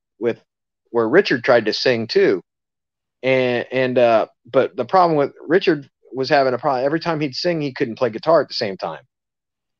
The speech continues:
So he would have to stop playing guitar and sing. And we did a couple shows that way, um, with both of them kinda sharing the vocals.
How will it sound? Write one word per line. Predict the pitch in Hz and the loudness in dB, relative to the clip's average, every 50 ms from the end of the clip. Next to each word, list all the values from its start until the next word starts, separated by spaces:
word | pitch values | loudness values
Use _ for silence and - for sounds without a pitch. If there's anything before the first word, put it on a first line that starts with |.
| _ _ _ _ _ _ _ _ _ | _ _ _ _ _ _ _ _ _
So | - 139 139 | 0 0 2
he | 139 180 180 | 4 4 4
would | 170 151 | 4 4
have | 156 147 127 - | 4 2 2 0
to | 120 | -6
stop | - - 151 147 131 - - _ _ _ _ | 0 2 4 4 4 2 0 _ _ _ _
playing | - 151 143 135 | -4 -4 -2 -2
guitar | 131 120 - 147 147 135 | -4 -2 -2 -2 0 0
and | 120 107 | -2 -2
sing. | - - 180 175 160 143 131 127 123 123 _ _ _ _ _ _ _ _ | -4 -2 0 0 0 0 0 -2 -6 -10 _ _ _ _ _ _ _ _
And | 170 | -6
we | 214 | -4
did | 233 262 208 196 | -2 0 0 0
a | |
couple | - - 185 175 151 135 | 0 0 0 0 0 -2
shows | - - 151 143 143 143 127 127 | 0 2 2 2 2 2 2 2
that | 120 110 78 82 | 2 2 2 2
way, | 113 113 113 110 107 110 - _ _ _ _ _ _ _ _ - | 0 2 2 0 -2 -4 -10 _ _ _ _ _ _ _ _ -4
um, | 127 123 120 117 113 107 - _ _ _ _ _ _ | -2 0 0 0 -2 -6 -10 _ _ _ _ _ _
with | 120 123 117 - | -6 -6 0 4
both | 135 135 135 131 120 | 4 4 4 4 0
of | 117 | -4
them | 120 117 117 120 | -4 -4 -4 -4
kinda | - 143 127 120 | -4 -4 -2 -2
sharing | - - 143 131 131 127 117 | -2 -2 0 0 0 0 -2
the | 101 95 | -4 -2
vocals. | 113 123 123 120 - 98 101 - - - - | 0 -2 -2 -2 -4 -6 -6 -6 -8 -10 -12